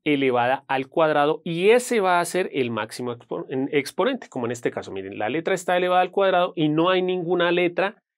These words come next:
que esté elevada a la tres o variable, ¿no? Que generalmente es la X, ¿no? Pero así no sea la X, si llega a ser otra letra, no hay problema. Miramos que esa letra esté al cuadrado y que ese sea el máximo exponente.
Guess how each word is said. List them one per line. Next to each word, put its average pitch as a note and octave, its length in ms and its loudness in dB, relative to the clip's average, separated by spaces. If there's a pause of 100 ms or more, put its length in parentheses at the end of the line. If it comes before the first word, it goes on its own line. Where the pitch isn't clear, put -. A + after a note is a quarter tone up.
(140)
que C3 200 4
esté C#3 340 0
elevada A#2+ 480 -2
a B2+ 60 -4
la C3 140 -4
tres - 260 -4
o A#2 100 -4
variable, G2+ 460 -2
¿no? A3+ 180 0 (420)
Que B3 140 2
generalmente D3+ 640 0
es C#3 80 -2
la C#3 200 0
X, - 220 -18
¿no? D3+ 140 -6
Pero E3 240 2
así C3 260 -2
no F3 140 2
sea F3 180 2
la E3+ 200 4
X, E3+ 220 -6
si C#3+ 100 -2
llega A#2+ 220 0
a - 20 -2
ser C3 120 -2
otra C3+ 220 -2
letra, A3 300 -2
no D3+ 80 0
hay C#3 80 -2
problema. F3+ 400 -4
Miramos C3 500 -4
que A2+ 180 -8
esa A#2 160 -4
letra C#3+ 280 -4
esté - 420 -6
al G3 240 2
cuadrado F#3+ 540 2
y G3 140 -4
que D#3+ 360 0
ese D#3+ 220 -2
sea C3 360 -6
el A2 120 -8
máximo G2 360 -10
exponente. - 600 -6